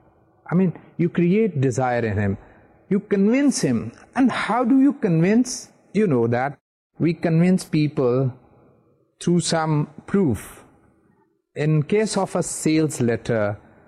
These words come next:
whi-, in which you are selling some product, you can give some proof, uh,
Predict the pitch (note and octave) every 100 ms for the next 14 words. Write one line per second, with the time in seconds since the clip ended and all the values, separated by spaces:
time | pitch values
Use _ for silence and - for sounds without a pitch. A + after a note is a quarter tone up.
0 | _ - A2+ C#3 C#3 C#3+ E3 - C#3+ C#3+
1 | C#3 - C3 C3 C3 - C3 B2+ - C3+
2 | B2+ A2 G#2 - - - - - _ _
3 | B2 C#3 C#3 C#3+ C#3+ C#3+ C#3+ - B2 C#3+
4 | C#3 D#3 C#3 C#3 C3+ C#3 C#3+ C#3 - _
5 | _ _ _ A#2 A#2+ A#2+ A2+